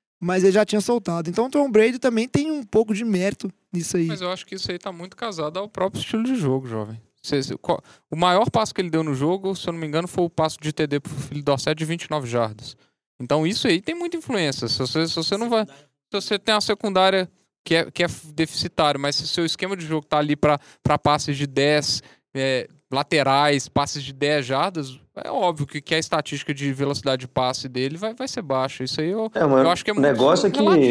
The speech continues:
Speaker 3: isso aí,
Speaker 2: assim.
Speaker 3: Vitinho, depende
Speaker 2: Eu acho que
Speaker 3: também
Speaker 2: se ele,
Speaker 3: de
Speaker 2: se ele precisasse
Speaker 3: se ele
Speaker 2: de
Speaker 3: ganha
Speaker 2: quatro segundos, ele teria quatro segundos, entendeu? É isso que eu tô querendo dizer.
Speaker 3: Não,
Speaker 2: Eu
Speaker 3: ele
Speaker 2: acho
Speaker 3: teria. O negócio é a leitura pra snap,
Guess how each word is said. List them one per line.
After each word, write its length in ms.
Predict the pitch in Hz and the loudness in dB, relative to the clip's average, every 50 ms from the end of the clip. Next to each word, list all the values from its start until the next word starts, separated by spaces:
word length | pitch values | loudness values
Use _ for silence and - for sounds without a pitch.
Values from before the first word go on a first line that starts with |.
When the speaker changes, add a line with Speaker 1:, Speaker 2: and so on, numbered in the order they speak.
| 120 | 4
Speaker 3:
isso 160 | 147 147 135 | 4 4 4
aí, 60 | 135 143 175 | 4 4 4
Speaker 2:
assim. 20 | 170 175 | 4 2
Speaker 3:
Vitinho, 260 | - - - 135 123 | 2 2 2 2 4
depende 840 | 117 131 127 - - 131 139 160 180 170 151 196 202 202 170 139 113 107 - - _ _ _ _ _ _ - | 4 4 4 4 4 4 6 6 4 4 6 6 6 8 6 6 4 0 -6 -14 _ _ _ _ _ _ 2
Speaker 2:
Eu 80 | - 160 | 4 6
acho 140 | 202 - - | 6 6 6
que 40 | 156 | 6
Speaker 3:
também 120 | 240 254 | 8 8
Speaker 2:
se 60 | 254 | 8
ele, 100 | - - | 8 6
Speaker 3:
de 60 | - - | 6 6
Speaker 2:
se 80 | 277 | 4
ele 80 | 262 247 | 4 2
precisasse 380 | - - - 247 208 226 233 | 2 0 0 2 6 6 6
Speaker 3:
se 60 | 165 160 | 8 8
ele 60 | 139 | 8
Speaker 2:
de 60 | 147 | 8
Speaker 3:
ganha 120 | 156 175 | 8 8
Speaker 2:
quatro 220 | 208 226 - 123 110 | 8 8 8 8 6
segundos, 360 | 220 208 165 185 220 233 220 | 4 4 4 2 2 4 2
ele 100 | 240 240 | 2 4
teria 280 | - 262 247 220 226 220 | 4 4 4 4 2 2
quatro 240 | - 214 208 - | 2 0 0 0
segundos, 340 | - 180 143 139 139 135 127 131 | -2 -2 0 0 -2 -2 -2 -4
entendeu? 240 | 127 147 147 160 | -4 -2 2 2
É 40 | 160 | 2
isso 100 | 151 - | 2 2
que 60 | - | 0
eu 40 | 190 | -2
tô 80 | - 208 | 0 -2
querendo 220 | - 208 208 208 | -2 -2 -2 0
dizer. 120 | 190 180 180 | 2 4 6
Speaker 3:
Não, 100 | 151 131 | 8 8
Speaker 2:
Eu 100 | 123 127 | 8 8
Speaker 3:
ele 100 | 139 151 | 6 6
Speaker 2:
acho 100 | - 214 | 8 8
Speaker 3:
teria. 460 | 208 190 175 151 127 120 110 90 - - - _ _ _ _ _ _ _ _ _ | 8 8 8 8 8 6 6 2 -2 -8 -14 _ _ _ _ _ _ _ _ _
O 60 | - 143 | 4 4
negócio 420 | 151 147 131 147 165 185 - 190 | 6 6 8 6 6 6 6 6
é 40 | 160 | 6
a 40 | 147 | 6
leitura 340 | 151 156 135 160 180 196 - | 6 6 6 8 6 6 8
pra 140 | 202 185 165 | 8 6 6
snap, 400 | 143 123 127 131 160 196 190 - | 6 6 6 6 4 4 2 -2